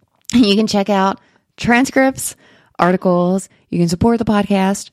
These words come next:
Thank you for your support. And you can contact me, oh, I'd love to hear from you, at ken and will dot com. So in the beginning of the podcast, I say what we're working on. I'm going to give you a mindset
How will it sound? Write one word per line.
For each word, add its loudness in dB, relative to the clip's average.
Thank -6
you -14
for -6
your -4
support. -2
And 2
you 2
can 2
contact 2
me, 2
oh, 0
I'd 0
love -4
to -6
hear 0
from -4
you, -2
at 0
ken 2
and 4
will 2
dot 2
com. -2
So 0
in 2
the 4
beginning 2
of -2
the 0
podcast, 0
I 2
say 2
what 2
we're 2
working 0
on. 2
I'm 0
going 2
to -2
give 2
you 4
a 2
mindset 0